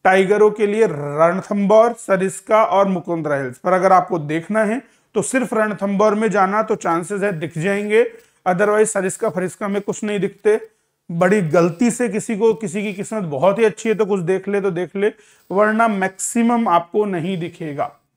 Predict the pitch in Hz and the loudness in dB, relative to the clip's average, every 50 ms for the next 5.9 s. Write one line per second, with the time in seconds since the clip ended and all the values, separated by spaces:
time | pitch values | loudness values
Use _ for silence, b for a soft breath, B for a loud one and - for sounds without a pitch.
0 | _ _ _ _ _ _ _ _ _ - 170 180 165 - 214 208 214 208 208 - | _ _ _ _ _ _ _ _ _ -8 -6 -6 -4 -4 -2 0 -2 -2 0 0
1 | 202 202 208 208 190 165 160 170 175 - - 185 185 180 196 196 185 196 196 185 | 0 2 2 0 0 -2 -2 -4 -4 -6 -6 -6 -2 0 0 0 0 0 -2 -4
2 | 202 196 175 185 180 180 190 190 180 190 185 165 160 156 170 170 160 165 170 160 | -4 -4 -2 -2 -2 0 -2 -2 0 -2 0 2 2 2 2 2 0 -4 -6 -6
3 | - 190 180 170 175 170 170 190 208 208 - _ _ _ _ - 185 185 170 - | -6 -6 -4 -4 -4 -2 0 0 -2 -2 -2 _ _ _ _ -6 -4 -4 -4 -4
4 | 196 196 196 190 202 208 196 156 170 190 196 - - 202 208 196 - 170 151 156 | -6 -6 -4 -2 0 0 0 0 -2 -4 -6 -6 -6 -6 -6 -6 -6 -8 -8 -8
5 | 147 - - 202 220 220 202 185 156 - 165 143 143 113 110 113 110 113 | -8 -8 -4 -2 -2 0 0 -2 -6 -6 -8 -10 -8 -10 -10 -10 -14 -20